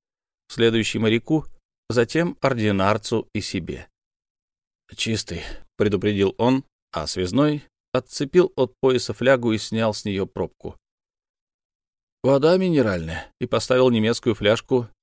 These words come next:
на надгусеничную полку. «Товарищи командиры и краснофлотцы, наши похороны отложены или перенесены на какой-то другой день. За содружество родов войск, и дай бог,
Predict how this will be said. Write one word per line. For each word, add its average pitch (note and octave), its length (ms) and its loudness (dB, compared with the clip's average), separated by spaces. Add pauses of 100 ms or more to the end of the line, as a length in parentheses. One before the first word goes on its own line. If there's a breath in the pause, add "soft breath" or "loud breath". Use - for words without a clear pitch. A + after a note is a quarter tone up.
(180)
на G2 340 -2 (200)
надгусеничную A2+ 1040 -4
полку. - 520 -6 (1700)
«Товарищи C3 380 2
командиры A#2 560 0 (200)
и A2 160 -4
краснофлотцы, G#2 840 0 (760)
наши E3 340 2
похороны F3 500 6
отложены D3+ 680 6 (360)
или D#3+ 220 4
перенесены E3 840 2 (460 loud breath)
на C3+ 180 2
какой-то C3+ 420 2
другой G#2+ 380 0
день. G#2 300 2 (600)
За A#2+ 140 2
содружество D3+ 720 2
родов B2 280 2
войск, - 520 -2
и - 60 -8
дай C3+ 140 -2
бог, C3 380 2